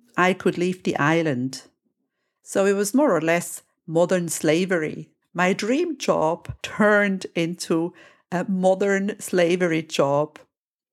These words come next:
There was no E U at the time, and wherever we worked, we had to apply for a work permit,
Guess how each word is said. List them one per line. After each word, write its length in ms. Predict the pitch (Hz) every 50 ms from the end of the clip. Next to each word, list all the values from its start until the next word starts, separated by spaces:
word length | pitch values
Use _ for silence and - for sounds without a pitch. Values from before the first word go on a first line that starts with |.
| _ -
There 140 | - 359 427
was 180 | 440 320 226 214
no 200 | 220 214 214 220
E 40 |
U 300 | 208 214 220 254 320 403
at 160 | 392 196 - -
the 60 | -
time, 680 | - - 170 170 151 143 143 143 139 139 143 143 143 -
and 180 | 175 185 190 175
wherever 440 | 202 202 190 - - 320 359 359 254
we 160 | 185 185 185
worked, 720 | 170 160 202 262 370 381 165 147 - - - - - - _ _ _ _ -
we 80 | 233
had 240 | 247 277 247 226 -
to 100 | - 208
apply 320 | 185 - - - 226 277
for 220 | 302 - 214 175 165
a 60 | 156
work 340 | 151 165 185 247 - - _
permit, 560 | - - 165 156 156 147 147 143 - -